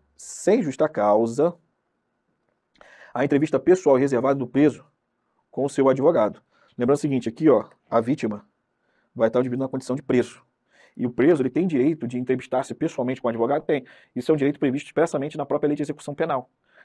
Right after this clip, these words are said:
Então, ele não pode ser impedido de ter essa entrevista pessoal reservada com o advogado. Claro que pode ocorrer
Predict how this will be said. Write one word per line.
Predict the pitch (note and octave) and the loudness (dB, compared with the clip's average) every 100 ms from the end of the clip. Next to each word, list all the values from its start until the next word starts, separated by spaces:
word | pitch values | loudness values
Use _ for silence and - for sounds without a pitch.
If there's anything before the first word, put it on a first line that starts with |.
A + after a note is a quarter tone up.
| _ | _
Então, | A2+ | 0
ele | C3+ | 2
não | C#3 | 0
pode | D3 D3 D3 | 4 2 2
ser | |
impedido | D#3 D#3 A#2+ C#3+ | -4 -4 -2 -2
de | D#3+ | -2
ter | C#3 | -2
essa | C#3+ | -2
entrevista | D3+ D3 C3 C3 | 0 -2 -2 -4
pessoal | C#3+ - C#3 | -4 0 2
reservada | C#3+ C3 A#2+ D3 | 2 0 0 -2
com | - C#3 | -2 -4
o | |
advogado. | D3+ E3+ F3+ - - - - | -2 0 0 0 -4 -20 -10
Claro | - E3+ D#3 F3+ | 4 6 8 6
que | - F#3 B2+ - _ _ _ _ _ _ _ _ _ _ | 4 4 4 2 _ _ _ _ _ _ _ _ _ _
pode | D3+ E3+ F3 | 6 8 6
ocorrer | C#3+ A2+ C#3+ F3 | 4 4 4 4